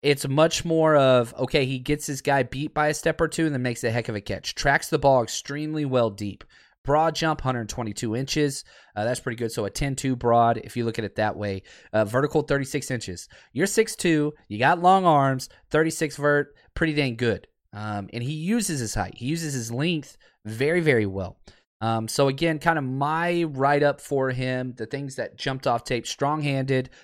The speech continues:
long arm, deep threat, decent blocker. You know, you play wide receiver for the forty-niners, you gotta block.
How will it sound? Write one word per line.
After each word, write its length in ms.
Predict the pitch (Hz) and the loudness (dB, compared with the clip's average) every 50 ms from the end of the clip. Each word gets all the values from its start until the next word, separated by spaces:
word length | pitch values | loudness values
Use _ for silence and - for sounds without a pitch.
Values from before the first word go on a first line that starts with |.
| _ - | _ -8
long 360 | 98 110 123 131 143 151 147 | -4 0 2 2 2 2 2
arm, 240 | 143 143 143 143 139 | 2 2 2 0 -2
deep 260 | - 135 131 127 - | -2 -4 -6 -4 0
threat, 320 | - 127 127 120 - _ | 0 2 2 2 -2 _
decent 420 | - - 127 151 156 - 196 185 165 | -10 -8 -8 -8 -6 -6 -6 -6 -4
blocker. 640 | - 143 131 123 120 120 - 127 123 135 156 - _ _ _ _ - | 0 2 2 2 2 0 0 -2 -2 -2 -2 -4 _ _ _ _ -12
You 80 | 107 | -8
know, 40 | 104 | -8
you 100 | 101 104 | -8 -4
play 180 | - - 131 127 | 0 2 2 2
wide 240 | 123 123 123 120 113 | 4 2 2 2 0
receiver 380 | 110 107 - 120 117 110 107 | -2 -6 -4 -4 -4 -4 -4
for 140 | 101 - 110 | -4 -4 -6
the 60 | 101 | -6
forty-niners, 440 | 98 - 117 110 107 104 104 101 - | -2 -2 -2 0 0 -2 -4 -4 -6
you 80 | 101 98 | -4 -2
gotta 140 | 104 101 95 | -2 -2 -2
block. 360 | - 104 104 98 98 - | -2 0 0 0 0 -2